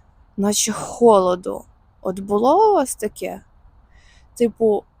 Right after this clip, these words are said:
воно наче якось так починає колоти цю шкіру, наче вона дуже замерзла. Це відбулася трансформація сприйняття.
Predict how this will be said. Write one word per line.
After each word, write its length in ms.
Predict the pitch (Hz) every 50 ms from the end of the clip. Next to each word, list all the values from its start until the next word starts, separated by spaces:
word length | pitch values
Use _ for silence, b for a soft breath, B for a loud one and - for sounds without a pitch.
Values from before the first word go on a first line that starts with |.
| _ _
воно 260 | 202 202 208 220 233
наче 500 | 233 240 240 233 - - 247 233 233 226 - _ _ _ _ _ _ _ - _ _ _ _ _ _ _ _ _ _ _ _ _ _ _ _
якось 380 | - 196 208 226 - - 208 -
так 180 | - 240 -
починає 460 | - 233 - - 220 220 233 226 220 214 -
колоти 540 | - 220 233 226 226 226 214 208 - 196 190
цю 160 | - - 214
шкіру, 480 | 190 - - - - 311 349 381 359 294
наче 340 | 233 214 202 196 - 214 196
вона 280 | 202 220 214 220 220
дуже 560 | 208 196 190 180 180 220 240 269 262 269 254
замерзла. 680 | 254 262 254 240 220 202 190 175 170 170 - 175 175 - _ _ b b b b b b b b b b b _ _ _ _ _ _ _ _ _ _ _ _ _ _ - - -
Це 260 | - - - 269 294
відбулася 960 | 285 294 285 226 214 220 240 240 240 233 247 262 262 254 - - 226 214 202
трансформація 1300 | - - 233 254 240 - - - - 262 247 240 233 214 196 190 196 - - - 254 247 254 254 254 254 -
сприйняття. 840 | - - - - 226 233 233 233 233 233 226 - - 180 - 73